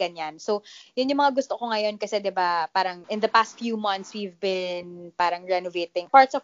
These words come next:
our home, ganyan. So, medyo inspired na inspired ako with home decor, ganyan, interior design. And so, it really made me happy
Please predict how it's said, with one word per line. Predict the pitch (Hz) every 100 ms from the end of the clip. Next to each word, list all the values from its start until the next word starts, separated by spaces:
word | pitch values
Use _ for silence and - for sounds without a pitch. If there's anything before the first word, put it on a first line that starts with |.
| 254
our | 214
home, | 185 180 202
ganyan. | 175 175 165 175
So, | 226 220 - - - -
medyo | 240 233 208 226 226 220 -
inspired | 240 - 247 240
na | 226
inspired | 233 - 214 202 196
ako | 190 196 190
with | 196 180 _
home | - 233 226 208
decor, | 202 190 - 214 196 185
ganyan, | 180 175 175 185
interior | 214 208
design. | 190 180 180 175 170
And | 196 -
so, | 208 - - -
it | 220
really | 269 285
made | 269 220
me | 240
happy | 214 196 -